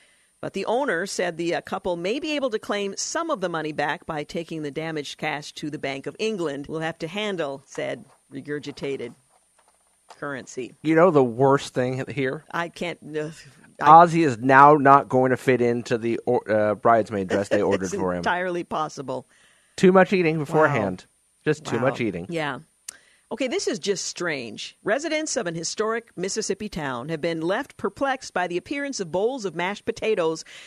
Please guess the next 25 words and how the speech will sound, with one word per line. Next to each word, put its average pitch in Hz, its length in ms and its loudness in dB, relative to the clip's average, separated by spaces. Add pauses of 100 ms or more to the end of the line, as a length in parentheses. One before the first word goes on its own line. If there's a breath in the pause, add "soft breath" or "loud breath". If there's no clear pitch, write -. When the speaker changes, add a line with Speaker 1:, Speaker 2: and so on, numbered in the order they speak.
(160 loud breath)
Speaker 1:
appearing 320 340 -2
randomly 294 600 -2
in 214 80 -2
bizarre 196 360 -2
places 220 440 -4
outside 170 560 -2
their 160 160 0
homes. 156 500 -4 (260 soft breath)
Yes, 233 360 -2
you 294 80 0
heard 226 180 -2
me 196 100 -4
correctly. 185 540 -4 (340 soft breath)
Random 277 500 0
bowls 240 340 2
of 190 100 -4
mashed 190 340 -4
potatoes. 233 800 -2
Neighbors 220 560 -4
in 175 180 -4
the 165 200 -4
Belhaven 196 720 -2
district 220 420 -4
of 156 120 -8
Jackson 190 500 -4